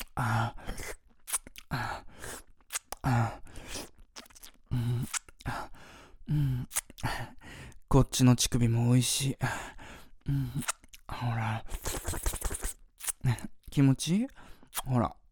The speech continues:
うん。もっといっぱい感じてごらん。ほら。うん。うん。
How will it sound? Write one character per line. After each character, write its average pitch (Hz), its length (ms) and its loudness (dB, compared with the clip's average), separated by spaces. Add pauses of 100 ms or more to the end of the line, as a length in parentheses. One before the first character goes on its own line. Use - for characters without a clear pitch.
(120)
う - 20 0
ん。 127 180 2 (2250)
も 139 80 10
っ - 80 0
と 127 120 4
い 123 40 6
っ 117 40 0
ぱ 131 180 8
い 127 80 8
感 127 220 10
じ 127 100 4
て 131 80 6
ご 127 140 6
ら 143 80 8
ん。 185 200 2 (680)
ほ 123 200 4
ら。 - 140 0 (320)
う 147 40 2
ん。 139 40 4 (1300)
う - 20 2
ん。 135 40 2